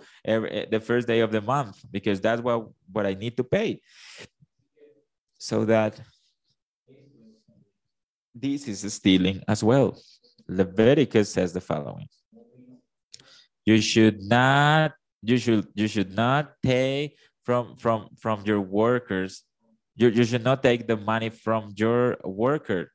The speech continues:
from your employee. That's stealing. You, so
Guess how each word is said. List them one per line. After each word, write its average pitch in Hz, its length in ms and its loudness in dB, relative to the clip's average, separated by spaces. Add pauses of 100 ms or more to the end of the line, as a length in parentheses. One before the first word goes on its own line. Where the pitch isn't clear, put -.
from 107 200 -6
your 107 120 2
employee. 113 760 0
That's 113 540 -4
stealing. 127 540 0 (640)
You, 104 280 2
so 110 460 0